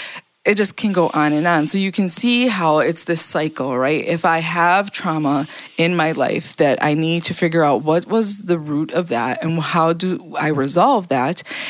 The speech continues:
And then we have perpetual triggers, right? You can feel or see how you can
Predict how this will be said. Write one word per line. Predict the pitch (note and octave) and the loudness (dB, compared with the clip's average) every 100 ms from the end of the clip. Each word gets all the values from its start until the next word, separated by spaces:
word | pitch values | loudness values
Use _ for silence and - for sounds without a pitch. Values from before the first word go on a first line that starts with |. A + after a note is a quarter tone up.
| - | -2
And | F#3+ G3+ | 0 2
then | F#3+ F#3 | 2 0
we | F#3+ | -2
have | F3+ F3+ E3 - | 0 0 0 -4
perpetual | - E3 G3+ D3+ D#3+ C#3+ | -6 0 0 0 -2 -2
triggers, | - D4 C4 E3 D#3 E3+ - - - - | 2 2 4 2 2 0 -2 -6 -16 -6
right? | - F#3+ C#3+ | 2 2 2
You | C3 F#3 | -2 -4
can | G3 | -4
feel | F3+ G3+ F#3+ F#3 F3+ E3+ | -2 2 4 6 4 2
or | E3 E3+ | 0 0
see | - F#3+ F#3+ | 0 -2 -2
how | D#3+ D#3+ D3+ D3 | 0 2 2 2
you | - F3 | -4 -4
can | F#3 D#3+ | -4 -4